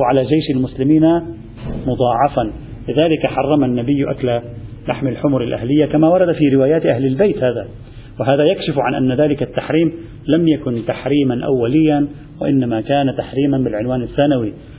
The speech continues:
وأن الحكم الأول للحمير هو عبارة عن الحلية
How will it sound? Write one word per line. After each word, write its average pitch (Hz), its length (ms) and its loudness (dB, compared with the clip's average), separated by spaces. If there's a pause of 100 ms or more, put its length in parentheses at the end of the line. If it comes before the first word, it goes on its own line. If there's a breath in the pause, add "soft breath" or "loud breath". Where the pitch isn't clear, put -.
(180 loud breath)
وأن 117 200 -2
الحكم 127 400 -2
الأول 139 400 2
للحمير 120 600 0 (300)
هو 131 100 2
عبارة 123 380 0
عن 131 340 -2 (400)
الحلية 120 640 0